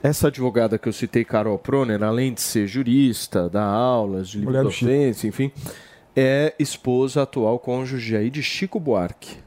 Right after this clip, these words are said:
Speaker 1: Ou seja, tem uma relevância significativa, principalmente pro
Speaker 2: <laughs>
Speaker 1: segmento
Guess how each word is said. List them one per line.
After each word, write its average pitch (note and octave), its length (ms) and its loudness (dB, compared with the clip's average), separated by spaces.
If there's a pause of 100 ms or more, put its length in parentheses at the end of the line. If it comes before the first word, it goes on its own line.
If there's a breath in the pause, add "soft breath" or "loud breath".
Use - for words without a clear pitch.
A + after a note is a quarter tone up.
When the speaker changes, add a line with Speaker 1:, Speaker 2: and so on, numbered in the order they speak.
(120)
Speaker 1:
Ou A#2+ 80 -20
seja, - 380 -14 (600 soft breath)
tem A2 160 0
uma B2+ 220 0
relevância B2 560 2
significativa, C3 800 -4
principalmente B2+ 580 0
pro D3 140 -2
Speaker 2:
<laughs> - 20 -2
Speaker 1:
segmento C3 640 0